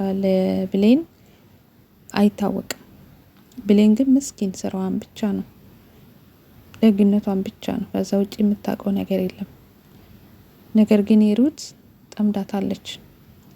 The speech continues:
በጣም ጠምዳታለች። አሁን አቤል ግን «ቤትሽ ውስጥ መሆን አይገባሽም፣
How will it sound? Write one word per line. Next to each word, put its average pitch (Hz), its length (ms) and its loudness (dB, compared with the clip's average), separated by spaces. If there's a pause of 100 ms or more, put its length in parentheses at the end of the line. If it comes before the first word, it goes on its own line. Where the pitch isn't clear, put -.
(560)
በጣም 226 360 6
ጠምዳታለች። 202 760 -4 (880)
አሁን 214 260 4
አቤል 208 300 4
ግን 262 200 4 (260)
«ቤትሽ 214 360 0
ውስጥ - 240 -6
መሆን 220 280 2
አይገባሽም፣ 196 760 -4